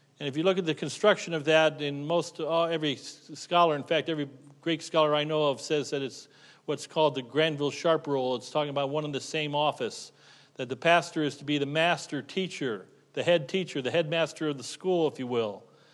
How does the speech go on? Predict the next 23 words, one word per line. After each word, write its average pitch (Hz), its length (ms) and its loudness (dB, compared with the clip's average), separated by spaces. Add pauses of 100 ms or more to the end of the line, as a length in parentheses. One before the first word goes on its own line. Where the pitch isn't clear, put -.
(320)
So 180 200 4
we're 175 120 6
to 156 100 0
teach - 380 -2
the 185 100 4
Word 185 200 6
of 151 100 -2
God. 170 520 8 (720)
We're 160 140 0
to 151 80 0
preach 214 360 0
the 185 80 4
Word 170 200 4
of 135 120 0
God 135 400 8
with 143 120 0
all 156 600 4 (400)
long-suffering 156 680 0
and 131 100 -4
doctrine. 156 480 2
We're 147 120 0
to 139 240 -2 (440)
be, 151 480 0